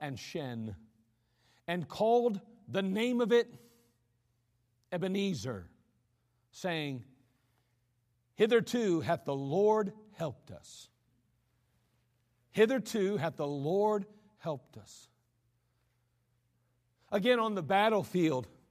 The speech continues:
years ago, Israel had suffered a great defeat. So great the defeat that even the Ark of the Covenant had been taken.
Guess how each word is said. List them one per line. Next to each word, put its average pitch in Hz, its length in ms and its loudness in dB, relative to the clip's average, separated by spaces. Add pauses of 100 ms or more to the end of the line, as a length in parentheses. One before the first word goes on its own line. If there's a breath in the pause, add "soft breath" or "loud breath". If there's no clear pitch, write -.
(2250)
years 247 460 0
ago, 185 520 0 (880)
Israel 208 340 2
had 175 160 2
suffered 202 440 0
a 156 60 -2
great 175 340 -2
defeat. 160 420 -4 (2750)
So 269 300 6
great 269 340 6
the 226 80 -2
defeat 233 420 0
that 208 180 -4
even 240 280 0
the 233 140 0
Ark 240 360 2
of 214 80 -2
the 202 60 2
Covenant 185 460 2
had 160 160 -2
been 170 160 -6
taken. 123 480 -4